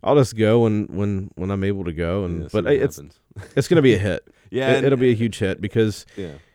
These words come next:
Speaker 1: you have all the, uh, most of the original characters are gonna be in it, and you got new characters, and you got, uh,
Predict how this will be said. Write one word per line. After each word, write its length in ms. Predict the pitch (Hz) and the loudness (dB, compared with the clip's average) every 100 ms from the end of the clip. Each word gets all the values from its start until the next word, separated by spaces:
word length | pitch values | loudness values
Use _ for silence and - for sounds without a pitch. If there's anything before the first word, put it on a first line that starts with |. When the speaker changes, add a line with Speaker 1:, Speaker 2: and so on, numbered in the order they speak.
| _ _ _ _ | _ _ _ _
Speaker 1:
you 100 | - | -4
have 80 | 175 | 0
all 100 | 180 | 2
the, 160 | 170 - | 2 2
uh, 160 | 139 107 | 0 -2
most 580 | 110 120 113 131 147 151 | -4 -14 -8 0 0 0
of 60 | 147 | -4
the 80 | 131 | -2
original 280 | 151 127 120 | -2 -2 -2
characters 480 | 156 175 - 95 | 0 0 0 -4
are 40 | 90 | -4
gonna 180 | 85 82 | -4 -4
be 140 | 80 | -4
in 80 | 87 | -4
it, 100 | 110 | -4
and 60 | 110 | -4
you 60 | |
got 160 | 113 - | -2 -2
new 160 | 113 139 | -2 -2
characters, 680 | - 120 113 120 117 117 98 | 0 -2 -2 -4 -4 -4 -6
and 100 | 90 | -6
you 60 | |
got, 360 | 92 98 92 - | -2 -4 -4 -6
uh, 240 | 95 85 | -4 -4